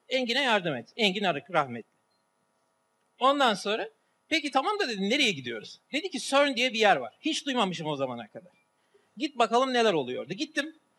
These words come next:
Herhalde burayı, e, şurayı biliyorsunuz. İşte Büyük Hadron Çarpıştırıcısı, e, cern'in, e, yerleşkesi falan. E, gittim ve orada çok değişik bir ortamla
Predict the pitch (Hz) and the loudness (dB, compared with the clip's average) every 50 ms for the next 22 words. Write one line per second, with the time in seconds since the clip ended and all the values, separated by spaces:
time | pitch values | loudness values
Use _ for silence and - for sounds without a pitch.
0 | _ _ _ _ _ _ - 240 247 226 208 208 226 214 208 196 196 - 262 - | _ _ _ _ _ _ 4 6 6 8 6 6 4 2 2 2 2 0 0 -4
1 | - _ - 202 185 180 180 165 - - 208 190 190 214 196 202 196 208 190 160 | -8 _ 0 2 4 4 4 2 -2 -4 -2 -2 -2 0 0 2 4 4 4 4
2 | - - 139 - 208 190 - - - 185 175 165 170 175 170 170 170 165 156 170 | 2 -2 -6 -6 -6 -6 -8 -6 -4 -4 -4 -2 -2 -4 0 2 2 2 2 2
3 | 165 160 156 - 151 143 143 - 147 - - 165 143 147 131 123 120 - - 196 | 0 0 2 4 2 2 2 0 -8 -10 -8 -6 -6 -6 -6 -8 -10 -6 -2 0
4 | 208 208 208 - - 160 156 147 139 139 - - 175 160 160 165 165 160 165 160 | 0 0 -2 -2 -4 -2 -2 -2 -4 -6 -4 -2 0 2 2 2 0 -2 -4 -8
5 | 180 208 - 143 143 139 131 151 147 147 143 135 131 127 - - 143 120 - 196 | -12 -12 -6 -4 -4 -4 -2 0 0 0 0 0 -2 -8 -8 -10 -10 -10 -10 -12
6 | 160 - 147 139 190 - - _ _ _ _ _ _ _ _ _ _ _ _ - | -10 -6 -2 -2 -2 -4 -6 _ _ _ _ _ _ _ _ _ _ _ _ -20
7 | - _ _ _ - - 196 190 185 180 226 - - 339 349 330 311 269 277 277 | -20 _ _ _ -4 0 0 0 0 -2 -4 -4 -2 -2 2 4 6 6 6 6
8 | 320 311 294 277 247 226 190 - - - _ _ _ _ - 160 - _ - - | 6 4 4 2 -2 -8 -16 -18 -20 -20 _ _ _ _ -20 -20 -20 _ -2 -2
9 | 381 359 381 320 311 285 - 311 285 262 294 247 247 240 240 254 254 254 254 226 | -2 -2 -2 -4 -2 -2 -2 -2 -4 -4 0 2 2 2 4 2 2 2 2 2
10 | 180 127 120 | 2 0 0